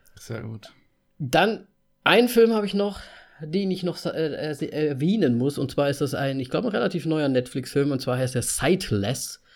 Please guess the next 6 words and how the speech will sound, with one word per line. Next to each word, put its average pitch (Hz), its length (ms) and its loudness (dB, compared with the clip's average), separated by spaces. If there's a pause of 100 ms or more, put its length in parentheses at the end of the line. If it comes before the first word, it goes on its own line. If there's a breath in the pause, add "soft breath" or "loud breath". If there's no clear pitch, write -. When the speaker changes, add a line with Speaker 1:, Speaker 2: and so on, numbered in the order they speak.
(640 loud breath)
Speaker 2:
ähm, 117 600 -4 (1400)
mit 123 480 0
der 123 520 0
netten 139 280 0
Schauspielerin 135 1000 -2
Madeleine 147 600 -2